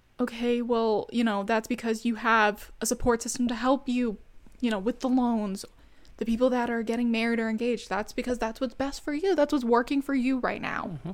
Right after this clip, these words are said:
Speaker 1: And so I just kinda had to take a moment for, like, me and, like, my mental health and just be like,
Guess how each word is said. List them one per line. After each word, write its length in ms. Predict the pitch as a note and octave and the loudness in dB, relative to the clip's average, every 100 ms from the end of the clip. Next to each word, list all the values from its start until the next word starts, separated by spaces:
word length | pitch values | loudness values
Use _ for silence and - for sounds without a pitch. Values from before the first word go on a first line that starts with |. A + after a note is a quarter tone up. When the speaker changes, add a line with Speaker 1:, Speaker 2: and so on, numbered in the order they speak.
| - - | -12 -2
Speaker 1:
And 100 | C4 | 4
so 120 | D4 C#4 | 8 8
I 140 | C4+ | 6
just 140 | F#4 | 2
kinda 160 | F#4+ F#4 | 0 0
had 100 | F4 | 0
to 60 | E4+ | 0
take 180 | D4 D4 | 0 2
a 40 | |
moment 380 | B3 B3 D#4 C#4 | 2 2 0 0
for, 80 | C4 | 0
like, 180 | A#3+ A3+ | 0 0
me 380 | G#3+ A#3 B3+ - | 0 2 2 0
and, 140 | G#3+ | -2
like, 140 | G#3+ A3 | -2 -4
my 160 | A3 | -2
mental 300 | A#3 A#3 G#3 | 0 -2 -4
health 280 | G#3+ A3+ D#4 | -2 -2 0
and 100 | C4+ B3 | 0 -2
just 120 | A#3 | 0
be 120 | A#3 | 0
like, 300 | A#3 A#3 A#3 | 2 0 -2